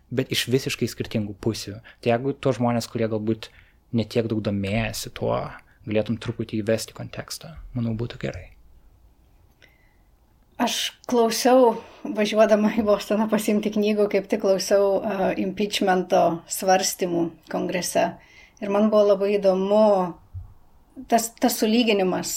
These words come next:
Speaker 2: su Black Lives Matter ir, ir, em,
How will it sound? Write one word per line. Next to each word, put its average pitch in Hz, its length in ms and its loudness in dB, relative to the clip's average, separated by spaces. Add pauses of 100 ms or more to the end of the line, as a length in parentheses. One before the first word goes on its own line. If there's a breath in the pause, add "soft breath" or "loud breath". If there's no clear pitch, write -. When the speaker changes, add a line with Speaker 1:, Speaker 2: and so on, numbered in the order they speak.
(160)
Speaker 2:
su 196 200 -2 (360)
Black 190 300 2
Lives 180 300 0
Matter 180 600 2
ir, 196 400 -8
ir, - 260 -8
em, 101 460 -6